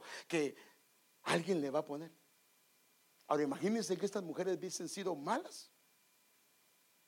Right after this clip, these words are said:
Hermanos, les digo todo esto porque cuando usted viene a ver la,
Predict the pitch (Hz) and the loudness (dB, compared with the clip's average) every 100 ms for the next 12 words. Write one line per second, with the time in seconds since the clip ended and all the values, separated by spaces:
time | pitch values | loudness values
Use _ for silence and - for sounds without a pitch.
0 | _ _ _ _ _ - - - - 240 | _ _ _ _ _ -20 -8 2 6 6
1 | 220 - - - 175 175 254 - 233 302 | 4 -2 -12 -4 0 2 2 4 4 4
2 | - 196 170 151 143 143 139 196 202 240 | 0 0 -2 0 0 0 2 2 2 0
3 | 196 220 240 | 0 2 2